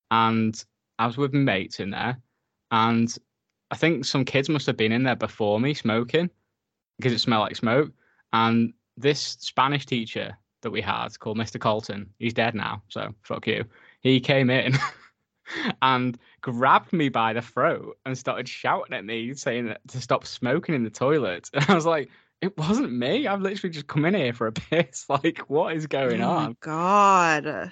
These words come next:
Speaker 1: He was like, "You better stop smoking in here." And I was like, "I've just come in for a wee. Like, what the hell?" Grabbed me by the throat. So,
Speaker 2: Like,
Speaker 1: yeah. <laughs>
Speaker 2: if I'm around a teenage-, eh, okay, so, like, there's a lot of kids and teenagers that live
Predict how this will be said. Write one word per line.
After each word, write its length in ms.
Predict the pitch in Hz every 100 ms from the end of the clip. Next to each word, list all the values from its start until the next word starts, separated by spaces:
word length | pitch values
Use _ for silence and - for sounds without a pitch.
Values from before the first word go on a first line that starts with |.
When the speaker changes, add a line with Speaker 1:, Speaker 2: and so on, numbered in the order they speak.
| _ -
Speaker 1:
He 140 | 165
was 120 | 151
like, 200 | 131 139
"You 220 | 165 196 - -
better 200 | 202 185
stop 220 | 190 175
smoking 480 | 226 226 214 220 214
in 100 | 202
here." 200 | 214 202
And 80 | 190
I 40 |
was 120 | 190
like, 220 | 208 202 -
"I've 140 | -
just 220 | - 262
come 140 | - 240
in 120 | 285
for 140 | 277 202
a 40 |
wee. 340 | 160 180 311
Like, 240 | 254 - -
what 140 | 104
the 60 | 165
hell?" 480 | - 196 180 107 - _ _ _ _ _ _ -
Grabbed 260 | - 165 -
me 40 |
by 160 | 208 185
the 80 | 143
throat. 480 | - 131 175 220 - _ _ _ _ _
So, 240 | - 123
Speaker 2:
Like, 160 | 131 127
Speaker 1:
yeah. 320 | 135 170 233 - _ _ _ _ _ -
<laughs> 480 | 175 - - - -
Speaker 2:
if 160 | 285 -
I'm 140 | 294 494
around 300 | 349 190 196
a 80 | 262
teenage-, 400 | - 214 190 214 -
eh, 100 | -
okay, 240 | 233 233 185
so, 320 | - 190 190
like, 320 | 185 175 - - - -
there's 120 | 220
a 40 | 233
lot 200 | 254 226
of 60 |
kids 300 | - 233 226
and 80 | 208
teenagers 440 | 220 208 196 185 185
that 280 | 170 - 185
live 360 | 175 175 -